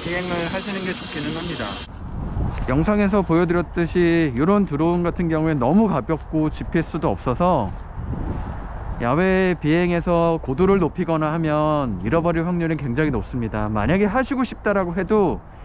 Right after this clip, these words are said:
어, 최대 고도를 대략 한 이 미터에서 삼 미터 사이 정도에서 하시는 거를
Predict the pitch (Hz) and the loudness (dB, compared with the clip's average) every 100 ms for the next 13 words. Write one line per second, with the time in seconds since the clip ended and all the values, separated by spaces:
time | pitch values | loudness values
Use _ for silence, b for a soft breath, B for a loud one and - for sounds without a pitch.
0 | B B B - 127 - 240 254 254 233 | B B B -4 0 2 2 2 2 2
1 | 233 226 220 214 175 170 190 196 180 180 | 4 4 2 2 0 0 0 0 2 2
2 | 135 156 196 190 190 185 175 175 170 160 | 0 2 2 4 4 4 4 4 2 0
3 | 170 160 156 202 208 202 190 180 190 185 | 0 -2 0 0 2 2 0 2 0 2
4 | 170 160 143 135 120 - - - - - | 0 0 0 0 -2 -6 -12 -12 -12 -10
5 | - 143 165 160 190 190 170 165 156 156 | -2 2 2 2 2 0 0 2 2 2
6 | 147 139 | 2 0